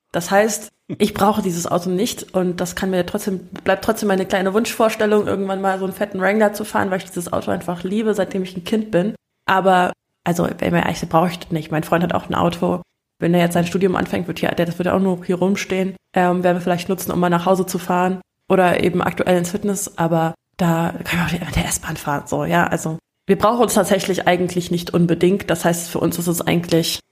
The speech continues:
also vor allem für mich eben die Überlegung, mir überhaupt ein Auto zu kaufen, gerade vollkommen Hirnriss. Ich brauche euch einfach nicht. Ich brauche auch kein Auto-, Auto-Abo, ja. Also ich könnte mir eher überlegen, wie kriege ich jetzt das perfekte Fahrrad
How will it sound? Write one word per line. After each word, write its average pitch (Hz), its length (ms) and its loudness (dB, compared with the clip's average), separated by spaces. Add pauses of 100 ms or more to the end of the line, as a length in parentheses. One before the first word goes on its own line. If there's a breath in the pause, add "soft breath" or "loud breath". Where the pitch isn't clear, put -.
(120)
also 160 120 -2
vor - 240 -6
allem 143 180 2
für 147 100 -2
mich 151 220 -4
eben 156 160 -2
die 135 100 0
Überlegung, 156 420 0
mir 156 60 -2
überhaupt 165 320 -2
ein - 60 -2
Auto 156 140 -4
zu - 100 -6
kaufen, - 300 -2
gerade 147 280 -4
vollkommen 165 540 -2
Hirnriss. 147 420 -4
Ich - 120 -12
brauche 165 180 -4
euch 139 140 -10
einfach 147 240 -10
nicht. 151 80 -6
Ich - 40 -6
brauche 196 160 4
auch 196 120 0
kein 185 120 2
Auto-, 185 260 2
Auto-Abo, 175 580 -2
ja. 156 180 0
Also 170 280 2 (240 loud breath)
ich 214 120 2
könnte 202 220 0
mir 190 120 -2
eher 196 200 2
überlegen, 180 500 0 (320 loud breath)
wie 190 100 -8
kriege 190 200 -6
ich 190 80 -8
jetzt 190 160 -6
das 175 120 -8
perfekte 175 380 -4
Fahrrad 240 500 4